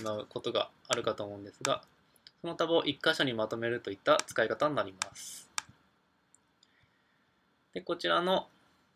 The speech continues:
ボタンです。アイコンですね。アイコンを一度クリックしていただくと、はい、このように一箇所にまとめられるといったものになります。で、まあ、このように一括で削除することもできますし、すべてを復元することもできま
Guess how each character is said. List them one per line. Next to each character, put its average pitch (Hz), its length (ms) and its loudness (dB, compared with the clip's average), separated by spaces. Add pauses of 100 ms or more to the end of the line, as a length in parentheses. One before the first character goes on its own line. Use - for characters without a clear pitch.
ボ 120 120 -8
タ 127 180 2
ン 123 80 -6
で 120 100 -2
す。 - 220 -12
ア 131 140 4
イ 131 60 -4
コ 131 120 -2
ン 123 60 -2
で 123 60 0
す - 100 -14
ね。 - 80 -6
ア 131 80 6
イ 135 80 0
コ 139 120 -2
ン 135 100 4
を 135 40 2
一 131 140 -2
度 135 160 4
ク 135 160 -4
リ 123 60 -2
ッ - 40 -16
ク - 140 -10
し - 80 -16
て 117 100 -8
い 113 40 -6
た 117 80 -10
だ 113 100 -12
く - 100 -14
と、 - 300 2 (420)
は - 120 -4
い、 - 120 -8
こ 147 100 -2
の 139 60 4
よ 123 60 4
う - 20 2
に 98 80 -8
一 113 180 -4
箇 123 160 4
所 143 120 2
に - 200 2
ま 104 160 -4
と 107 120 -8
め 107 100 -6
ら 104 120 2
れ 104 100 0
る 120 100 -6
と - 120 0
い - 40 -2
っ - 100 -20
た - 180 -4 (100)
も 113 100 -6
の 110 80 -4
に 101 80 -10
な 95 60 -8
り 95 100 -18
ま - 240 -20
す。 - 380 -18 (2500)
で、 170 40 -2
ま 143 140 2
あ、 - 20 0
こ - 80 -4
の 147 80 4
よ 147 80 6
う 123 40 2
に - 100 -2
一 - 100 -6
括 151 220 4
で 151 120 8
削 117 260 0
除 101 60 -8
す 107 120 -6
る 101 80 -8
こ 113 100 -6
と - 80 -8
も 131 140 -4
で 107 80 -10
き 113 100 -10
ま 110 160 -8
す - 100 -10
し、 - 360 -4
す - 160 -10
べ 127 100 2
て 107 100 0
を 98 60 2
復 - 240 -6
元 107 200 -4
す 117 100 -8
る 107 60 -6
こ 101 60 -6
と 160 100 -2
も - 60 0
で 98 120 -8
き - 100 -16
ま - 140 -18